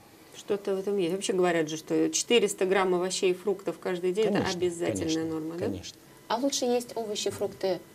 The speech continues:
Speaker 3: сырыми и для зубов? Или пареными, жареными?
Speaker 2: Э, э,
Speaker 3: Как
Speaker 2: м,
Speaker 3: лучше?
Speaker 2: я
Speaker 3: Вот
Speaker 2: могу сказать,
Speaker 3: морковь,
Speaker 2: что,
Speaker 3: например.
Speaker 2: м, и ту, и ту. И, э, для очищения, и, то есть, э, и пареную, и жареную,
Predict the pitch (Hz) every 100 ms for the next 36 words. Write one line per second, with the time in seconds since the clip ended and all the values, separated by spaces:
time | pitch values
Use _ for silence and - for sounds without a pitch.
0 | - - 240 370 403 165 - - - -
1 | - 185 180 175 - - - - - 269
2 | 277 - - - 220 151 123 127 160 220
3 | 247 185 156 - - - 110 110 107 -
4 | 117 156 117 113 120 120 113 107 104 117
5 | 214 370 - 151 453 453 175 170 170 -
6 | - - - - - 120 117 107 98 104
7 | - 139 - 196 196 202 127 - - -
8 | - - - - 139 135 127 131 127 127
9 | 123 113 123 131 123 - 123 - 220 208
10 | 180 151 131 120 113 110 107 107 - -
11 | - - - - 127 123 - 170 127 120
12 | 117 - - - - - 180 185 175 165
13 | 120 98 120 147 143 135 131 117